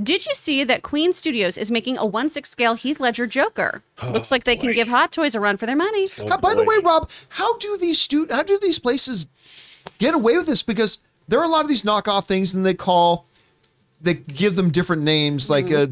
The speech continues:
Speaker 3: uh, the, the Gambit figure, they call the card player or something
Speaker 2: Yes.
Speaker 3: like
Speaker 1: That's
Speaker 3: that.
Speaker 1: the
Speaker 2: Oh, I,
Speaker 1: Cajun
Speaker 2: I
Speaker 1: card
Speaker 2: know.
Speaker 1: dealer.
Speaker 2: So, so yeah, those are unlicensed figures that, that, uh, license companies aren't gonna make. So, John, what's happened,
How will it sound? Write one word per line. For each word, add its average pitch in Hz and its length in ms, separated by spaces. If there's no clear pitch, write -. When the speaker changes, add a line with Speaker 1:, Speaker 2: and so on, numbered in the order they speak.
Speaker 3:
uh, 160 40
the, - 20
the 160 160
Gambit 160 520
figure, 143 260
they 139 140
call 139 400
the 156 80
card 151 420
player 104 400
or 131 80
something 123 160
Speaker 2:
Yes. 135 220
Speaker 3:
like 135 200
Speaker 1:
That's - 20
Speaker 3:
that. 143 160
Speaker 1:
the - 20
Speaker 2:
Oh, 147 60
I, 165 240
Speaker 1:
Cajun 135 160
Speaker 2:
I 165 140
Speaker 1:
card 202 140
Speaker 2:
know. 151 120
Speaker 1:
dealer. 214 160
Speaker 2:
So, 170 340
so 160 420
yeah, 143 160
those 151 240
are 185 80
unlicensed 160 640
figures 135 460
that, 113 400
that, 104 340
uh, 101 520
license 127 400
companies 110 320
aren't 101 160
gonna 104 140
make. 87 240
So, 110 220
John, 127 360
what's 143 160
happened, 113 560